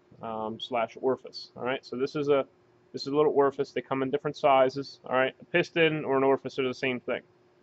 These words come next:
Okay, um, but if you do not have a T X V, uh, then you know you have a piston. All right, so you can need, you need to leave the look at the rating plate on the evaporator coil, but the,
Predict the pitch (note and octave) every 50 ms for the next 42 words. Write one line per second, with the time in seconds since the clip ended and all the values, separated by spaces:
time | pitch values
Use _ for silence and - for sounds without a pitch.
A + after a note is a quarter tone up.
0 | _ _ _ - C3+ C3+ C#3+ - - _ _ - _ _ _ _ - A#2 A#2 A#2+
1 | A#2 A2 B2+ B2+ - - C3+ C3 A2+ C3 C#3 D3 D3 D#3+ F#3 - - D3 D3+ C#3+
2 | C#3 C3+ C3 C3 C3 C3 - B2 B2 B2 - - - C#3 C3+ C3 B2 - - D#3
3 | D#3+ F3+ E3+ C#3 A#2+ A2 G#2+ G#2+ A2 - _ _ _ _ _ _ _ _ _ _
4 | - A2+ A2+ A2+ A2+ A2+ A2 A#2 A#2+ A#2+ A#2+ A#2+ A#2 - _ _ _ _ _ _
5 | _ _ - B2 B2+ B2+ B2 A#2+ A#2 A#2 A#2 A2+ A2 A2+ A2 A2 A2 A2 - _
6 | _ _ _ _ _ _ _ _ _ - - _ _ _ F#3 G3 - - _ _
7 | _ _ _ _ _ - - _ _ _ _ _ - A#2+ B2+ C#3+ - - - C#3+
8 | C3 B2+ B2+ B2 - _ _ _ _ _ _ _ _ - C3+ C3+ - C#3+ C3+ C#3
9 | D3 D3+ C#3+ - C#3 C#3 D3+ D#3 C#3+ D3 D3 D3+ D#3+ D3+ D3 C3+ C#3+ D#3 D3+ D#3+
10 | - - B2 B2 C#3+ D#3 E3 E3+ - - - F3 E3+ E3+ - - - D3 D3+ D#3
11 | D#3+ D#3 D#3 D3+ C#3+ D3+ D3 C#3+ D3 C#3+ C#3+ C#3+ D#3+ D#3 D3+ D3 - - D#3 D3+
12 | D3 C#3+ - C#3 - - B2+ B2 B2 A#2 A#2 A#2